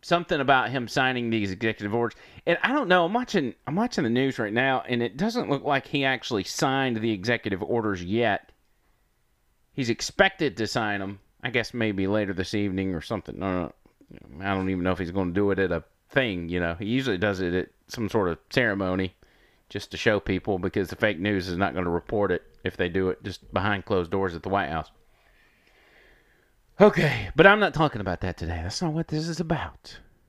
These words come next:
This show is about a couple of things. A-, and I, I, I've really been weary of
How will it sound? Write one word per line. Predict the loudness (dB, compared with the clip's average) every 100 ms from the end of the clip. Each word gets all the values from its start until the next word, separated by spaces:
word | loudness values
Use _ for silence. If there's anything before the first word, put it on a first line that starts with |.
| _ _ _ _ _ _ _ _ _ _ _ _ _ _ _ _ 2
This | 2 4
show | 4 6 6 6 2 -4 _ _ _ _ _ _ -8
is | -2
about | 2 4 2 0 _ _ _ _ _
a | 2
couple | 2 2 -2
of |
things. | -2 -6 -6 -16 -20 _
A-, | -4 0
and | 0
I, | 2 2 2 0 -4 -16 _ -20 _ -20 -20 -20 -20 -20 _ -14
I, | -6 -4
I've | -2
really | -4 -8 -4 -2 0 0 -2
been | -4 -4
weary | -2 -2 0 0 -2 -2
of | 0 2 0 -4 -10